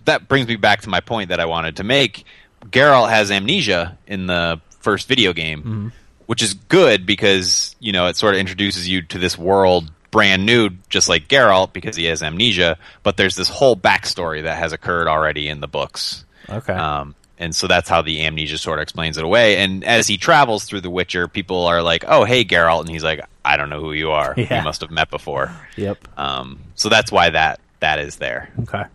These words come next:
Speaker 2: Yeah, I'm starting to get now into the story of, of what happened to Geralt, uh, you know, before he got, got his amnesia, uh,
Speaker 1: Mm-hmm.
Speaker 2: in the second game. So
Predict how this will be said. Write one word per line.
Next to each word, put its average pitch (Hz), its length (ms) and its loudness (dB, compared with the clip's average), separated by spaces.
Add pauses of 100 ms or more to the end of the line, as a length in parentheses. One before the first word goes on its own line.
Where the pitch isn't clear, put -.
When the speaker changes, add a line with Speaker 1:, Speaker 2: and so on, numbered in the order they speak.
(800)
Speaker 2:
Yeah, 131 140 6
I'm 135 80 4
starting 147 400 4
to 131 60 0
get 120 220 2
now 117 320 2
into 107 140 -2
the 98 80 -6
story 107 400 0
of, 101 180 -4
of 98 320 -6
what 98 320 0
happened 98 480 -4
to 92 100 -6
Geralt, 90 500 -6
uh, 90 200 -12
you 101 140 -12
know, 90 140 -10
before 98 380 -8
he 90 220 -10
got, 92 320 -12 (520)
got 98 180 -2
his 95 140 -6
amnesia, 85 560 -12 (600)
uh, 92 120 -4
Speaker 1:
Mm-hmm. 90 100 -2
Speaker 2:
in 120 80 -4
the 117 60 -4
second 104 340 -2
game. 90 260 -14
So 90 280 -12